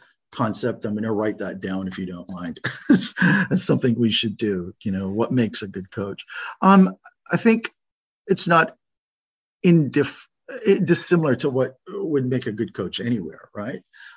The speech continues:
Um, and again, we have to be careful because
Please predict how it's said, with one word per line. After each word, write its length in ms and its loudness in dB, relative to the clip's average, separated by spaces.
Um, 360 -4
and 340 0
again, 640 0
we 80 4
have 120 0
to 60 -8
be 140 -2
careful 500 -4
because 800 -6